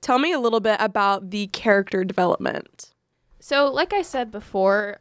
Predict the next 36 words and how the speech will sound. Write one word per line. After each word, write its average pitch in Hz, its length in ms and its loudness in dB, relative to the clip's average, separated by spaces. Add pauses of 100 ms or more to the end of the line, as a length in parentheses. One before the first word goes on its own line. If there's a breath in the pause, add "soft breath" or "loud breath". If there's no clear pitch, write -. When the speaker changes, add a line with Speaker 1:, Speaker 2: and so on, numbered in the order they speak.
Speaker 2:
um, 180 460 -8
it 226 160 -6
was 240 340 -4
interesting 202 840 -10 (100)
that 185 380 -18
they 180 400 -14
did 208 140 -2
have 202 280 -6
to 202 240 -10
introduce 208 480 -10
each 196 180 -18
character 190 500 -8
in 190 120 -10
some 185 400 -10
way 185 320 -4
in 190 80 -6
every 175 240 -6
episode 196 540 -10
because 180 480 -10
someone 190 440 -10
might 170 280 -12
be 185 80 -12
watching 185 300 -6
it - 100 -6
for 196 100 -10
the 196 60 -16
first 196 320 -12
time. 220 300 -16 (220)
It 226 140 -2
took 269 180 -4
away 294 360 -2 (180)
from 214 400 -4
some 220 180 -14
of 214 120 -14
the 196 120 -12
impact 190 680 -16